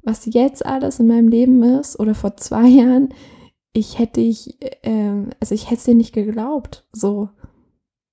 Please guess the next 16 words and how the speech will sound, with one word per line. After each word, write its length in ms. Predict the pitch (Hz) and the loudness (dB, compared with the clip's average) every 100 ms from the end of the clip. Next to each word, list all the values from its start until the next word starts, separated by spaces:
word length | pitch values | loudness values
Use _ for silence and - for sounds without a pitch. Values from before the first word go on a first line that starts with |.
| _ - | _ -10
Aber 180 | 214 220 | -4 0
jetzt 380 | 214 220 - | 0 -2 -6
weiß 280 | 220 220 269 | -8 -6 -6
ich, 260 | 294 269 - | -6 -8 -10
dass 220 | 220 214 | -10 -8
das 300 | 214 233 - _ | -6 -8 -10 _
alles 640 | 220 233 254 262 - - _ _ - | -10 -6 -6 -8 -12 -20 _ _ -8
möglich 520 | 226 262 302 247 226 | -4 -2 -4 -6 -6
ist 380 | 214 220 - - - _ _ _ _ | -8 -8 -10 -18 -20 _ _ _ _
und 140 | 233 240 | -2 0
dass 160 | 269 | 4
man 140 | 254 247 | 4 2
auch 340 | - - 247 | 0 -6 0
mit 320 | 233 240 - _ _ _ _ _ _ | 2 2 -2 _ _ _ _ _ _
siebzehn 560 | 226 233 226 - 247 240 | -8 -4 -4 0 6 6
Jahren 600 | 214 208 226 247 - | 6 4 6 6 2